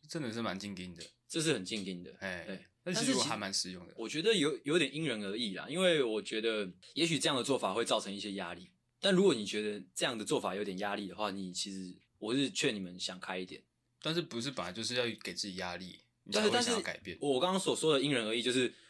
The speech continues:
Speaker 2: 未必每一个人都会想要追求到很好的状态，或者说很好的体态。
Speaker 1: 嗯。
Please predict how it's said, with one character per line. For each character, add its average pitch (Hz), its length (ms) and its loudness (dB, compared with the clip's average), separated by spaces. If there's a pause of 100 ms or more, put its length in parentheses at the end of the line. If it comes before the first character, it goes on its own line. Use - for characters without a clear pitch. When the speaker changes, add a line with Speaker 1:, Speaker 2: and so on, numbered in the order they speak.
(100)
Speaker 2:
未 175 140 6
必 156 140 4
每 107 160 2
一 101 60 0
个 104 100 0
人 101 160 -4
都 113 380 2
会 131 120 0
想 92 200 -2
要 110 120 0
追 117 240 0
求 - 400 -4 (160)
到 98 400 -4 (140)
很 107 240 -10
好 107 180 -2
的 85 60 -10
状 95 240 -2
态， 92 180 -4
或 104 220 0
者 107 60 -6
说 104 360 -4 (120)
很 110 160 -8
好 107 160 2
的 92 60 -4
体 95 180 -10
态。 - 280 -10 (200)
Speaker 1:
嗯。 92 320 -12